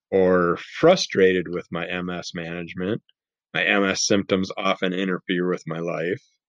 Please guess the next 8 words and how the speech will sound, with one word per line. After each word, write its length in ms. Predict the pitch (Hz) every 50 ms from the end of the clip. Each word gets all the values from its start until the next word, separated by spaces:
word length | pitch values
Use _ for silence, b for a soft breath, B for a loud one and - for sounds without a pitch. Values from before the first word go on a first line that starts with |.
| _ _ _ _ _ _ _ _ _ _ _ B B B B B B _ _ _
or 380 | 101 101 101 98 95 95 95 - -
in 200 | 131 139 156 165
despair 760 | 156 165 156 - - - 139 123 110 101 98 98 95 95 92 - _ _ 107
over 280 | 110 120 123 131 123
my 240 | 117 120 117 117 101 - -
M 180 | 110 110 110 107
S 220 | 107 104 - - -
management. 640 | 101 95 95 90 90 85 82 92 92 90 87 85